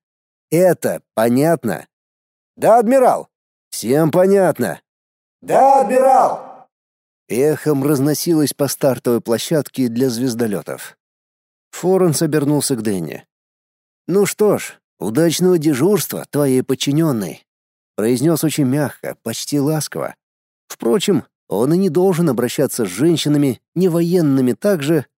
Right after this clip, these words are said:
как со своими спасателями. Так что имел право. Колханка улыбнулась. Да нет, просияла.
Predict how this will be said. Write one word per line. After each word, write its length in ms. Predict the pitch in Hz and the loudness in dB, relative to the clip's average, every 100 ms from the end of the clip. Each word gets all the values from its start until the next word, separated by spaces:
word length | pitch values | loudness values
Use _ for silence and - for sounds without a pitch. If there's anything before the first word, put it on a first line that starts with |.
| _ | _
как 180 | 185 - | -4 -4
со 140 | 165 | -4
своими 360 | - 156 131 127 | -2 0 0 -2
спасателями. 800 | - 160 - 127 78 76 62 - _ _ _ _ _ - | -4 -6 -4 -4 -6 -10 -10 -14 _ _ _ _ _ -6
Так 280 | 101 135 | -2 0
что 420 | - 202 214 214 - _ _ _ | 0 2 2 2 -2 _ _ _
имел 360 | 104 104 113 123 | -8 -2 -2 -2
право. 460 | - 214 98 62 - _ _ _ _ _ _ _ _ _ _ - | -2 -4 -4 -8 -12 _ _ _ _ _ _ _ _ _ _ -6
Колханка 600 | 90 104 160 170 135 151 | -4 -2 0 0 0 0
улыбнулась. 760 | 143 135 131 131 58 - - _ _ _ _ | 0 0 0 -2 -4 -12 -14 _ _ _ _
Да 140 | - 131 | -4 -2
нет, 560 | 131 156 113 - - _ _ _ _ | 0 -2 -4 -8 -16 _ _ _ _
просияла. 1300 | - 127 135 - - 127 113 117 120 90 82 67 - | -10 -6 -6 -8 -6 -4 -4 -4 -4 -8 -10 -12 -14